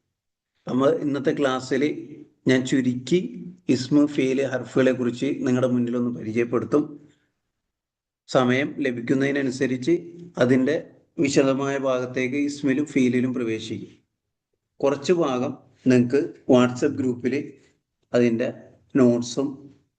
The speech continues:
റെക്കോർഡ് ചെയ്ത ഭാഗവും ഇട്ട് തന്ന് Google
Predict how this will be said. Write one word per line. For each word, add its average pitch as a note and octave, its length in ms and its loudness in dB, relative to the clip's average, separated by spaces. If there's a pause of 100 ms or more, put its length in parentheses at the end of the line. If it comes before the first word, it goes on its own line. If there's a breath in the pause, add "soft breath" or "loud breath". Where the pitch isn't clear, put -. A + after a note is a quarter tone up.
(580)
റെക്കോർഡ് C3 440 0
ചെയ്ത B2+ 240 0 (760)
ഭാഗവും A#2 400 2 (140)
ഇട്ട് B2 240 0
തന്ന് A#2 220 0 (1400)
Google B2+ 300 -2